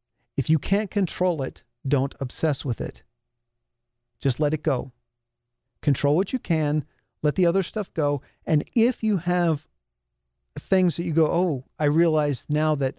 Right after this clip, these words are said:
I really do have a problem with X," uh, let's say you don't have a really, a, a,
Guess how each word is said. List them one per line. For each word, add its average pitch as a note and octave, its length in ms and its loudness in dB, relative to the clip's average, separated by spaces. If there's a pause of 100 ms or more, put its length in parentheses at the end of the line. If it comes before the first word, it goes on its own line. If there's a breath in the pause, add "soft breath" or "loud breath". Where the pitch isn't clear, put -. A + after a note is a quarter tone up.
I C#3+ 40 -4
really D3 320 2
do D#3 240 0
have C#3 200 0
a B2+ 60 -6
problem C#3 440 0
with B2+ 260 -2 (240)
X," - 460 -2 (640)
uh, C#3 220 2
let's D3+ 180 0
say E3 140 2
you C#3 360 0 (200)
don't E3 240 0
have C#3 180 0
a C3+ 60 2
really, C#3 320 0 (100)
a, D3 280 0
a, C#3+ 40 -2